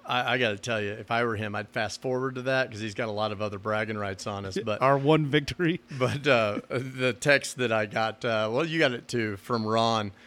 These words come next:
Speaker 1: uh, you know, our guest a couple weeks ago, when he said, "Hey, we've got a chance." And I was like, "What in the world's he talking about?" And then it was that little blurb that, uh, the entire L S U team has, <laughs> has covid.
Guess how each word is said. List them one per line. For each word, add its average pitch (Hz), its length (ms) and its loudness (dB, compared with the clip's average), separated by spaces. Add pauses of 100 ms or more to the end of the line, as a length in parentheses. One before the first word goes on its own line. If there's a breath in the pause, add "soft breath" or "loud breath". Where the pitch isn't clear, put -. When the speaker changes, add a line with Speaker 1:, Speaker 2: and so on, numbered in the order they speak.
(140 loud breath)
Speaker 1:
uh, 110 380 2 (120)
you 131 160 -6
know, 110 120 -4
our 110 180 -4
guest 107 420 -2
a 113 80 -4
couple 104 220 -4
weeks 104 240 -6
ago, 104 260 -2 (380 soft breath)
when 117 120 0
he 113 80 0
said, 107 220 -2
"Hey, 123 200 2
we've 101 260 -8
got 113 200 0
a 110 60 -2
chance." - 760 -4 (280 soft breath)
And 120 220 -4
I 113 80 -4
was 101 100 -6
like, 104 140 -6
"What 117 100 -6
in 202 80 -8
the 156 80 -4
world's 139 240 -4
he 131 80 -10
talking 127 340 -8
about?" 98 260 -8 (220)
And 110 140 -4
then 110 80 -2
it 113 60 -4
was 113 100 -8
that 117 140 -4
little 110 180 -4
blurb 107 440 -4
that, 104 140 -6
uh, 107 320 -4
the 117 140 -4
entire 104 380 -2
L 101 160 -2
S - 160 -8
U 107 100 -4
team 110 320 -6
has, 110 280 -4
<laughs> 127 200 -2
has 147 180 0
covid. - 580 -2